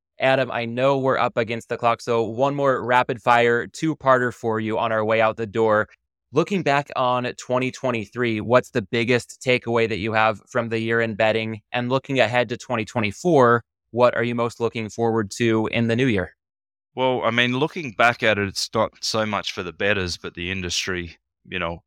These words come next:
Speaker 2: it, with the Unibet closing and, and these things, more and more I'm seeing that the entire industry's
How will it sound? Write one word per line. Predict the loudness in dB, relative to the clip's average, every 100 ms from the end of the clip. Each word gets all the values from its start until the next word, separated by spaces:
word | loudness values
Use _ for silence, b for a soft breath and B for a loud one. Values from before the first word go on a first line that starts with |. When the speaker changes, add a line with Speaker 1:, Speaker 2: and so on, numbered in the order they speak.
| _
Speaker 2:
it, | -14 -12 -10
with | -10 -4
the | -2
Unibet | 0 0 -2 -2 -2 -4
closing | -4 -2 -2 -6 -8
and, | -10 -12
and | -10 -4
these | -2 -2 -4
things, | -4 -4 -4 -8 -10 _ _ _ _ _
more | -8 -4 0 0
and | 0 -2
more | 0 2
I'm | 0
seeing | -2 -6 -6 -6 -8 -6
that | -4 -4 -6 -16 -20 _
the | -14 -12
entire | -2 2 2
industry's | 0 -4 -4 -6 -6 -6 -6 -8 -10